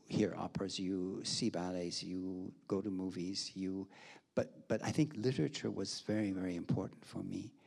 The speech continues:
And, and then there's a time when you become busy. And there are certain things that remain with you, that speak to you, that you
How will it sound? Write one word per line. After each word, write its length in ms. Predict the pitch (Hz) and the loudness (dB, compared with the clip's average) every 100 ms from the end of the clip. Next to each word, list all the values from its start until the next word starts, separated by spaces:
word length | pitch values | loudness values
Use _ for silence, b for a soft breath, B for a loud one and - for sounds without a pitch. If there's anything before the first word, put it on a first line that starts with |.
| B B B B - | B B B B 0
And, 340 | 113 117 120 - - | 6 6 4 0 2
and 120 | 120 | 6
then 120 | 175 | 8
there's 200 | 185 156 | 8 4
a 40 | |
time 440 | 139 120 127 135 139 | 4 4 4 4 2
when 300 | 110 113 113 | 2 4 4
you 120 | - 101 | 2 0
become 320 | 104 107 95 | 2 0 2
busy. 480 | 110 101 85 87 - B B B B | 0 2 0 -4 -10 B B B B
And 200 | 117 120 | 2 4
there 200 | 151 160 | 6 6
are 40 | 185 | 6
certain 480 | - 196 208 190 160 | 4 4 4 2 2
things 500 | - 127 127 127 - - | 2 2 2 0 -4 0
that 280 | 113 104 - - _ - | 2 2 -2 -12 _ 2
remain 540 | 113 113 123 117 113 | 4 8 8 10 8
with 220 | 104 - | 4 2
you, 120 | 104 95 | 0 2
that 220 | 95 - | 2 0
speak 340 | - 120 - | 2 2 2
to 80 | - | -4
you, 200 | 98 95 90 | -2 -2 -2
that 220 | 95 92 - - - | -2 -2 -6 -12 0
you 220 | 117 | 0